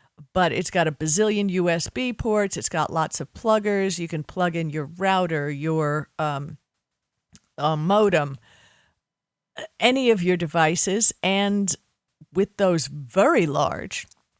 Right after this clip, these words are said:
I mean, they, they are almost the size, Mark, of the ones you have on your roof.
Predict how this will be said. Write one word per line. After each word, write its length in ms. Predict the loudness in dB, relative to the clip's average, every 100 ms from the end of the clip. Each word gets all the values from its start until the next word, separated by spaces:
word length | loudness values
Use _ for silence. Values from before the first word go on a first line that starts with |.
| _ -4
I 120 | 0
mean, 180 | 2 4
they, 240 | 2 2
they 120 | 0 4
are 220 | 4 4
almost 440 | 4 2 2 0
the 80 | 0
size, 440 | 0 2 0 0 -2
Mark, 300 | -2 -2 -4
of 120 | -6
the 80 | -2
ones 280 | 0 -2
you 100 | -2
have 160 | -2 -2
on 140 | -2
your 100 | -4
roof. 400 | -2 -2 -2 -8